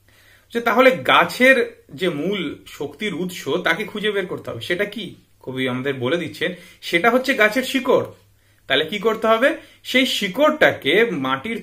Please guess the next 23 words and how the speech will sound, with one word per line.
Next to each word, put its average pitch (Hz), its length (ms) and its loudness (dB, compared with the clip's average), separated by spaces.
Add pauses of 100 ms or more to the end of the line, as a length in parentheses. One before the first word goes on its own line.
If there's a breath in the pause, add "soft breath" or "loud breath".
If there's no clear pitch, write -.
তলে 175 380 2
যে 190 260 -2
নোঙর, 165 520 -2
যেরকম 196 300 0 (440)
ন-, 147 300 -10
আহ, 123 340 0 (460 loud breath)
জাহাজের 175 460 4
নোঙর 151 460 0
যেরকম 147 600 0
মাটির 131 380 -4
সাথে 156 380 -2
জাহাজকে 156 720 0 (220 loud breath)
আটকে 127 380 0
রাখে, 139 460 -4 (260 loud breath)
সেই 214 220 2
রকমই 240 380 2
গাছের 131 480 0
শিকড়ও 175 720 0 (240 loud breath)
এই 143 300 -4
আমাদের 151 400 -2
ভূপৃষ্ঠের 180 600 -4
সাথে 123 360 -6
কিন্তু 139 440 -8